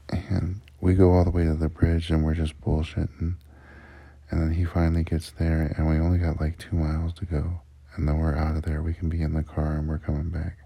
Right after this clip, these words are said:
And we do that. I lead that. I make it as fast as humanly possible without running.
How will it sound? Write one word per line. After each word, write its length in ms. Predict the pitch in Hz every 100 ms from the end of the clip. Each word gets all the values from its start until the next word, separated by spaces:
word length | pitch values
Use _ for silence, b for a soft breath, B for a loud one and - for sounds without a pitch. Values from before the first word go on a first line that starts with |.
| - B B B B B B B B B B B B B B B -
And 200 | 87 87
we 80 | 85
do 200 | 92 95
that. 300 | - - - -
I 160 | 80
lead 340 | 87 87 90 -
that. 260 | 73 71 - - - b b b b b b
I 100 | -
make 260 | 85 87 85
it 80 | 80
as 160 | 80
fast 480 | - - 92 87 -
as 140 | - -
humanly 440 | 95 87 82 82
possible 720 | 82 82 82 - 101 92 - - - B B B B B B B B - -
without 360 | 87 87 82 80
running. 520 | 78 80 80 80 95